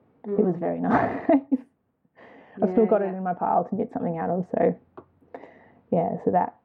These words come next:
Speaker 1: those people are probably the main ones I follow at the moment. I
Speaker 2: Yeah.
Speaker 1: follow everyone I see pretty much 'cause I like to go on Instagram and search a hashtag like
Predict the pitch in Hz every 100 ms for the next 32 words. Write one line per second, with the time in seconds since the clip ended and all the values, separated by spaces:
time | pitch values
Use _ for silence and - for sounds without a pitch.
0 | _ - - _ - 208 175 175 180 -
1 | 180 190 180 190 202 190 180 180 175 175
2 | 175 175 185 - - - - 180 175 175
3 | 180 247 _ _ _ _ _ _ _ _
4 | 214 220 233 202 - 180 - _ _ -
5 | _ _ _ - - 165 165 165 - 151
6 | 151 - 160 160 151 - 180 - _ _
7 | _ 202 208 - 196 180 175 175 180 175
8 | 170 170 170 - - - - - - -
9 | - - -